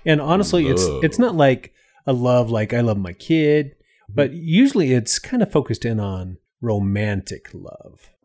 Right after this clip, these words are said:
Speaker 2: Isn't there, like, three kinds of love in the Greek?
Speaker 1: Yeah, actually, I think there's, like, six different words that they use for love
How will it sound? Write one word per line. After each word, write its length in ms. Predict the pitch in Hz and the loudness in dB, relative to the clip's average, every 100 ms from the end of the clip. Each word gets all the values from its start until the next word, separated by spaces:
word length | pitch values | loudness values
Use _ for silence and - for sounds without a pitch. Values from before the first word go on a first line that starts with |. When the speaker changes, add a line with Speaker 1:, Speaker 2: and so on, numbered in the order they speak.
| - | -8
Speaker 2:
Isn't 180 | 165 185 | -2 0
there, 160 | 156 | 2
like, 220 | 117 98 - | 0 -2 -4
three 260 | 110 104 | -2 -2
kinds 320 | 98 101 98 | -2 -2 -2
of 140 | 92 92 | -2 -2
love 340 | 98 98 95 _ | -2 -4 -8 _
in 180 | 107 98 | -10 -8
the 100 | 95 | -8
Greek? 480 | 98 101 107 - - _ - | -8 -10 -10 -14 -20 _ -4
Speaker 1:
Yeah, 240 | 156 175 | 0 2
actually, 480 | 160 151 190 - 143 | 0 -2 -2 2 2
I 80 | 110 | 2
think 220 | - 139 | 0 0
there's, 220 | 117 104 | 0 -2
like, 200 | 101 87 | -4 -2
six 480 | - - - 110 - | -2 0 0 -2 -4
different 400 | - 95 95 76 - | -12 -12 -14 -18 -12
words 460 | 117 113 107 101 | -4 -4 -4 -6
that 100 | 104 | -8
they 80 | 101 | -6
use 300 | 92 95 90 | -6 -6 -10
for 200 | - 87 | -12 -10
love 420 | 85 90 90 87 | -8 -8 -8 -10